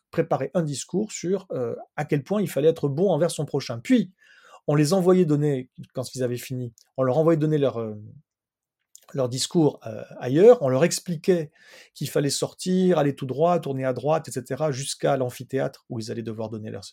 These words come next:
leur, leur discours. Et ce qu'ils ne savaient pas, c'est que, en fait, toute l'expérience, elle se passait au moment du transfert d'un endroit à l'autre, sur ce chemin-là qui allait jusqu'à l'amphithéâtre. Et là, sur ce chemin, il y avait quelqu'un qu'ils croisaient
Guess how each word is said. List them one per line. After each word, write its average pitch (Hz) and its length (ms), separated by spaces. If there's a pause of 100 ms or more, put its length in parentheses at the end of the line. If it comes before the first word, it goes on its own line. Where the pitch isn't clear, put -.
(100)
leur, - 160
leur 110 160
discours. 202 420 (1400)
Et 151 240 (160)
ce - 100
qu'ils 190 120
ne 190 80
savaient 165 240
pas, 110 360 (300)
c'est - 260
que, 202 420 (420)
en 147 100
fait, 185 180
toute 185 200
l'expérience, 165 600
elle 147 120
se - 100
passait 160 640 (140)
au 143 100
moment 160 720
du 127 180
transfert 151 680
d'un 127 160
endroit 131 320
à 117 40
l'autre, 110 320
sur - 220
ce 156 100
chemin-là 143 640
qui - 120
allait 127 140
jusqu'à 120 260
l'amphithéâtre. 117 600 (360)
Et 127 80
là, 170 160
sur 170 140
ce 143 120
chemin, 139 440 (140)
il 120 80
y 131 80
avait 156 160
quelqu'un 156 460
qu'ils 139 180
croisaient 127 500